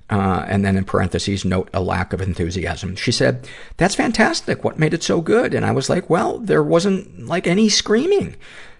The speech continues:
She got this kind of weird look on her face and asked, "Is there usually?" And I said, "Oh, yeah, a lot. This was a great Christmas, Christmas because it was just sort of, you know, it wasn't disappointing."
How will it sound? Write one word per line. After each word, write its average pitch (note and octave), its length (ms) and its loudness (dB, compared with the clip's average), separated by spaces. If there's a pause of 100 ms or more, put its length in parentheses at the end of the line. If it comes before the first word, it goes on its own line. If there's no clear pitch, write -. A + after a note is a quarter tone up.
She - 100 -8
got A3+ 120 -2
this C#4+ 100 -2
kind D#4+ 180 -2
of F#3 60 4
weird G3+ 320 2
look G3 220 0
on A#2 100 2
her G2 100 4
face A2+ 300 2
and G2 100 -4
asked, A2+ 320 0 (140)
"Is F#2+ 180 -4
there - 180 2
usually?" D#3+ 500 0
And B3+ 80 -2
I - 40 0
said, - 340 0
"Oh, D3 240 0
yeah, F2+ 460 -2
a - 20 -2
lot. A2 560 2 (420)
This - 140 2
was - 140 2
a C3 60 2
great A#2+ 480 4
Christmas, F2+ 480 0 (360)
Christmas A2+ 360 2
because A2+ 340 2
it - 120 0
was B2+ 140 2
just - 280 -2
sort D3 260 2
of, B2 180 2 (760)
you C#4+ 80 2
know, - 100 4
it A#3+ 60 -2
wasn't A3 380 2
disappointing." G3 840 2